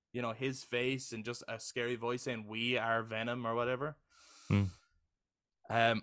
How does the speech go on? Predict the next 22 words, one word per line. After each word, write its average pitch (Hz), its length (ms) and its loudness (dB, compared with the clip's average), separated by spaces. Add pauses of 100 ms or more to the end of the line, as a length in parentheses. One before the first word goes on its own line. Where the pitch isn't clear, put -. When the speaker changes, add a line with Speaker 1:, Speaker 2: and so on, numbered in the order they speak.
(160)
Speaker 1:
we 190 240 6
know 208 400 10
Venom 160 320 8
is 139 120 2
coming 151 280 6 (500)
at 127 160 0
some 143 320 2
point. 131 300 -2 (340)
We 139 140 2
Speaker 2:
Oh, - 40 12
Speaker 1:
know 151 280 12
Speaker 2:
all - 0 -
Speaker 1:
we're 135 240 12
Speaker 2:
nineteen 156 420 12
inches 175 260 12
of 123 200 12
him 98 120 6
coming. 101 280 12
Speaker 1:
Yeah, 98 140 4
<laughs> - 60 -6
we 190 240 6
know. 190 640 10